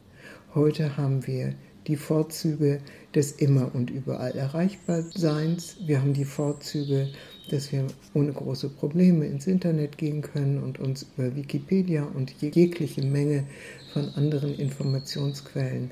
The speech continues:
updaten können. Wir haben die Möglichkeit, zeitnah und zeitgleich die Flüge, die Züge et cetera zu verfolgen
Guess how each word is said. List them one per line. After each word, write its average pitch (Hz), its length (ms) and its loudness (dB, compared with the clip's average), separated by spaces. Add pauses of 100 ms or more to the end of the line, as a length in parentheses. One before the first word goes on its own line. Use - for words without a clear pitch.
(140)
updaten 156 680 2
können. 139 520 0 (520)
Wir 165 180 6
haben 180 320 10 (220)
die 170 160 4
Möglichkeit, 156 880 2 (320)
zeitnah 160 760 2
und 143 240 -4
zeitgleich 151 960 -2 (460)
die 131 400 -2
Flüge, 175 600 6 (420)
die 143 160 -2
Züge 151 640 2 (580)
et 175 180 4
cetera 147 520 4 (580)
zu 185 140 4
verfolgen 175 760 6